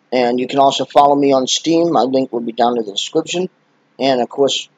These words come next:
if you wanna join our Discord and meet these awesome and talk to these awesome creators,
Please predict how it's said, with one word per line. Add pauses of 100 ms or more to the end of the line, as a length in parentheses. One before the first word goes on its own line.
(200)
if
you
wanna
join
our
Discord (440)
and
meet
these
awesome
and
talk
to
these
awesome
creators,